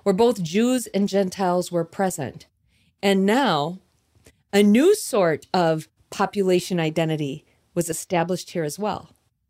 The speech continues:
The disciples were called Christians first at Antioch. This went beyond heritage. This was above Jewishness or <laughs> Greekness. This was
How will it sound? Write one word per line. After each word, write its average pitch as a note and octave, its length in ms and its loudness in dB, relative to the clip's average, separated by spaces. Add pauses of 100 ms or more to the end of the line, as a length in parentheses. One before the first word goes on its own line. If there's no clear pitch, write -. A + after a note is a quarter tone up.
(760)
The F3 80 -6
disciples F3 720 -2
were E3+ 100 -6
called D#3 340 -6
Christians D3+ 840 -4 (440)
first - 580 -4 (200)
at F#3+ 120 2
Antioch. F3 480 2
This D#4+ 160 0
went D#4+ 160 2
beyond A#3 400 2
heritage. F#3+ 720 -2 (840)
This - 160 -4
was C4+ 160 -2
above C4 340 2 (200)
Jewishness F3 1200 0 (920)
or G3 180 2
<laughs> F#3+ 220 -6
Greekness. G#3 720 0 (760)
This C#4+ 180 -2
was D4+ 180 0